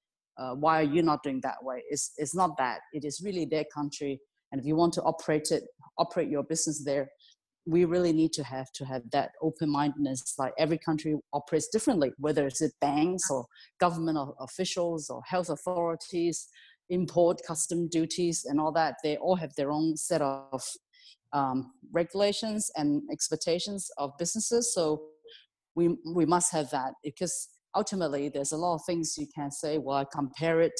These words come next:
to Singapore, I compare it to Hong Kong."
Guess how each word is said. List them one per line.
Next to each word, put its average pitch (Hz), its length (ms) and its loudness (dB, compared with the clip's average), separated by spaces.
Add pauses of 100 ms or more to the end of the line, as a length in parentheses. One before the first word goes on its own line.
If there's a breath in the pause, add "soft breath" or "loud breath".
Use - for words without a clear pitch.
to 139 480 -2
Singapore, 160 600 -2
I 165 100 -8
compare 165 340 0
it 156 100 -6
to 160 120 -8
Hong 156 160 2
Kong." - 120 -8